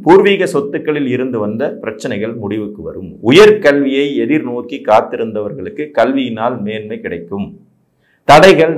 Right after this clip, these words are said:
நீங்கும். காதலில் வெற்றி பெறும் அமைப்பு உண்டாகும். குலதெய்வ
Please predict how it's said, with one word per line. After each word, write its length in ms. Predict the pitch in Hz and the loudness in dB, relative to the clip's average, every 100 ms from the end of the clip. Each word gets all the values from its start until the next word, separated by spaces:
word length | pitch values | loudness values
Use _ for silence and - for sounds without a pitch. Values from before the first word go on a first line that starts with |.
| 104 | -4
நீங்கும். 400 | 107 95 104 - - - - _ - | -6 -6 -6 -8 -12 -20 -20 _ 4
காதலில் 480 | 156 190 196 170 180 127 | 8 8 8 4 4 0
வெற்றி 260 | 127 131 143 | -4 -4 -2
பெறும் 220 | 131 139 110 | -2 -2 -2
அமைப்பு 280 | 120 120 - 95 | -2 -4 -8 -10
உண்டாகும். 520 | 95 92 80 76 110 - - _ - | -10 -6 -6 -6 -10 -12 -20 _ 2
குலதெய்வ 420 | 170 226 208 175 | 6 8 6 6